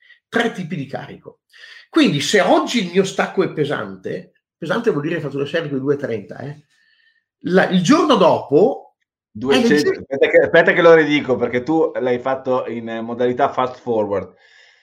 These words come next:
Speaker 2: Lui stacca duecentotrenta chili da terra.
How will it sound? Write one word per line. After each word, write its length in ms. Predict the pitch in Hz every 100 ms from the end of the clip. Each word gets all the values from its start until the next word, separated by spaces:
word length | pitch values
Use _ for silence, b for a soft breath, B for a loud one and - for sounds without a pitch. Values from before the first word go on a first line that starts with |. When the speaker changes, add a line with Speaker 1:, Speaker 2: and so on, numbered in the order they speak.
| b b -
Speaker 2:
Lui 580 | 120 135 131 123 120 110
stacca 880 | - - 113 110 107 - - 107
duecentotrenta 2000 | 101 101 107 101 98 - 123 117 113 107 110 - - 107 107 110 107 104 - 98 -
chili 580 | - 104 101 98 98 95
da 220 | 98 98
terra. 720 | - 95 85 - 95 92 -